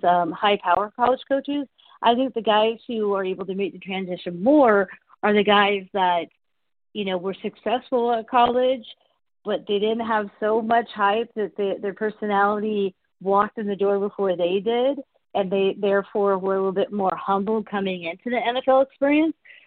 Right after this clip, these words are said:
I think that is usually a better transition. So this is gonna be a good experiment because Urban Meyer is definitely that guy that has the personality that walks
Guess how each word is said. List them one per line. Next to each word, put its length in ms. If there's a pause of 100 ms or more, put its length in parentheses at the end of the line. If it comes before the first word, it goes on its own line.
(140)
I 200
think 280
that 280 (280)
is 220
usually 380
a 40
better 240
transition. 720 (420)
So 340
this 340
is 140
gonna 220
be 160
a 40
good 160
experiment 600
because 300 (180)
Urban 280
Meyer 220
is 160 (120)
definitely 400
that 140
guy 280
that 160
has 260
the 60
personality 680
that 120
walks 280